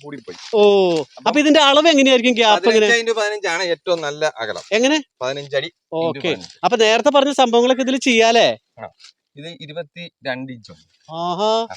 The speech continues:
Speaker 2: അപ്പൊ ഓരോന്നിനും, അപ്പൊ ഞാൻ പറയണത്
Speaker 1: ആ.
Speaker 2: ആദ്യം നമ്മളൊരു മൂന്ന് വർഷം, അല്ല, മൂന്ന് വർഷം.
Speaker 1: മൂന്ന് വർഷം ശ്രദ്ധിക്കണം.
Speaker 2: ആ.
Speaker 1: വളം ഇട്ട് കൊടുക്കണം, ചാഞ്ഞു പോയാൽ നൂർത്ത് വെട്ടി കൊടുക്കണം,
Speaker 2: ഏ.
Speaker 1: എപ്പോഴും തണ്ട് ഉരപ്പനം മരുന്നടിക്കണം.
Speaker 2: ഏ.
Speaker 1: ഇതെല്ലാം ചെയ്ത് കഴിഞ്ഞ് കഴിഞ്ഞാൽ പിന്നെ മൂന്ന് വർഷം കഴിഞ്ഞ് കഴിഞ്ഞാൽ പിന്നെ സ്റ്റമ്പിന് ബലമായി.
Speaker 2: ആ.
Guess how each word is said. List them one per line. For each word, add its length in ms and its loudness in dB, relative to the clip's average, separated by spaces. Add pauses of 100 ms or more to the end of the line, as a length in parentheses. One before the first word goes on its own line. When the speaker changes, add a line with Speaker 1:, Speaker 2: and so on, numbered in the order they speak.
(140)
Speaker 2:
അപ്പൊ 140 0
ഓരോന്നിനും, 720 4
അപ്പൊ 160 2
ഞാൻ 200 -2
പറയണത് 360 4
Speaker 1:
ആ. 140 2
Speaker 2:
ആദ്യം 400 2
നമ്മളൊരു 300 0
മൂന്ന് 320 0
വർഷം, 340 -2
അല്ല, 140 2
മൂന്ന് 320 0
വർഷം. 260 0
Speaker 1:
മൂന്ന് 160 -10
വർഷം 260 -10
ശ്രദ്ധിക്കണം. 720 -14
Speaker 2:
ആ. 180 0
Speaker 1:
വളം 180 -8
ഇട്ട് 140 -14
കൊടുക്കണം, 360 -14
ചാഞ്ഞു 260 -12
പോയാൽ 160 -14
നൂർത്ത് 260 -18
വെട്ടി 140 -16
കൊടുക്കണം, 400 -14
Speaker 2:
ഏ. 40 0
Speaker 1:
എപ്പോഴും 300 -12
തണ്ട് 160 -16
ഉരപ്പനം 300 -18
മരുന്നടിക്കണം. 580 -16
Speaker 2:
ഏ. 140 -2 (260)
Speaker 1:
ഇതെല്ലാം 520 -12
ചെയ്ത് 200 -10
കഴിഞ്ഞ് 260 -14
കഴിഞ്ഞാൽ 280 -16
പിന്നെ 160 -16
മൂന്ന് 320 -16
വർഷം 240 -18
കഴിഞ്ഞ് 240 -16
കഴിഞ്ഞാൽ 160 -16
പിന്നെ 180 -16
സ്റ്റമ്പിന് 380 -10
ബലമായി. 340 -14 (120)
Speaker 2:
ആ. 140 0